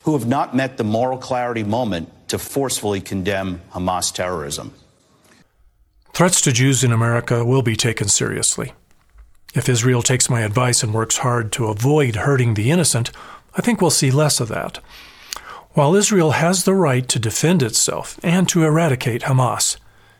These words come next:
Speaker 2: Israel's current response is muddying the water and making moral clarity difficult.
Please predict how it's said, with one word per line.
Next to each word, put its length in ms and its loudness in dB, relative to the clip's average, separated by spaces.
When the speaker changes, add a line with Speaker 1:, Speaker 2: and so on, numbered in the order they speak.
Speaker 2:
Israel's 460 0
current 320 2
response 580 -2
is 240 -2
muddying 520 2
the 100 0
water 320 0
and 140 2
making 300 0
moral 300 2
clarity 520 -2
difficult. 560 -6